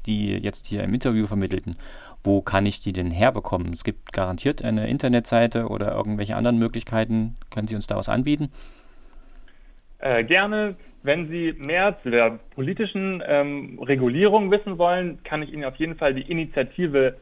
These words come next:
Speaker 2: Lieferkettengesetz Gesetz ans Herz legen. Das ist ein großes Bündnis vieler zivilgesellschaftlicher Organisationen, die sich im Moment für eine wirksame Umsetzung des deutschen Lieferkettengesetzes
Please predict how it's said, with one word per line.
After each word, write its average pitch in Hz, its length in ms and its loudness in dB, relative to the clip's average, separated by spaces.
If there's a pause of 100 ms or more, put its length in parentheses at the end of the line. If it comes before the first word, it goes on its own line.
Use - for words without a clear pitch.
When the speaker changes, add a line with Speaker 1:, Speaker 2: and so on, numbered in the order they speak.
Speaker 2:
Lieferkettengesetz 196 920 2 (140)
Gesetz 165 340 -2
ans 180 260 -4
Herz 185 260 0
legen. 190 360 -2 (220)
Das 143 180 2
ist 135 80 -10
ein 143 100 -2
großes 185 300 4
Bündnis 175 420 0
vieler 165 380 0
zivilgesellschaftlicher 143 840 -4
Organisationen, 131 580 0
die 139 100 -10
sich 143 160 -6
im 143 80 -4
Moment 143 320 -8 (260)
für 143 140 -4
eine 131 340 2 (400)
wirksame 170 460 4
Umsetzung 147 440 -6
des 113 200 -10
deutschen 196 360 2
Lieferkettengesetzes 185 880 -4